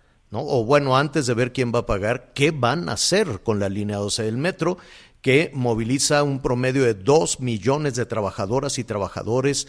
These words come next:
todos los días? Entonces, el asunto es muy serio. Ahorita les pusieron camiones gratis, pero ¿quién va a pagar esos camiones? Porque para poner esos autobuses, pues evidentemente se tuvo que distraer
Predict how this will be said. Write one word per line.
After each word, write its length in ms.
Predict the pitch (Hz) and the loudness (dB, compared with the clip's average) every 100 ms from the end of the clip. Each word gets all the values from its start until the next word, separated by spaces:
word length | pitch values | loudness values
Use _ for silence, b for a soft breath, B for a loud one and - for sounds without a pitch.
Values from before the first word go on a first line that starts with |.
| B B _ | B B _
todos 200 | - 123 | -4 -2
los 160 | 151 151 | 0 2
días? 600 | 185 156 - - - - b b b | 4 2 0 -6 -8 -10 b b b
Entonces, 640 | - 85 - 127 135 156 151 | -18 -14 0 0 2 0 0
el 100 | 104 | -2
asunto 360 | 101 120 120 151 | -4 -8 -4 -2
es 60 | |
muy 180 | 143 165 | 0 2
serio. 520 | 139 165 165 107 95 - | 4 4 4 0 -4 -6
Ahorita 420 | 107 104 139 170 | -4 -4 -4 -2
les 160 | 156 | -4
pusieron 380 | - 110 131 123 | -4 -4 -2 -2
camiones 760 | 123 98 104 143 175 190 190 B B B - | -4 -4 0 0 2 0 -2 B B B -16
gratis, 680 | 87 131 151 - 110 - B B | -4 -2 -2 -4 -8 -8 B B
pero 180 | - 113 | -6 -6
¿quién 360 | - 131 143 151 | -4 0 0 0
va 60 | 123 | 0
a 140 | 131 | 0
pagar 400 | 135 113 107 123 | 0 0 2 2
esos 260 | 127 - 120 | 0 -2 -4
camiones? 500 | - 92 151 180 107 | -6 -4 -4 -4 -6
Porque 280 | - - - | -10 -12 -10
para 280 | - 101 - | -8 -8 -8
poner 300 | 95 113 170 | -8 -6 -4
esos 260 | 170 170 | -4 -2
autobuses, 800 | 180 147 156 143 151 - 127 - B B B | -2 -2 -2 -2 -4 -2 -2 -4 B B B
pues 200 | 139 131 | -2 0
evidentemente 760 | 123 113 120 131 143 123 127 147 | 0 -4 -6 -6 -8 -8 -6 -6
se 160 | 123 | -6
tuvo 320 | - 123 127 | -6 -4 -4
que 100 | 123 | -4
distraer 880 | 117 120 - - 104 98 110 117 104 | -4 -4 -4 -2 0 2 4 2 -2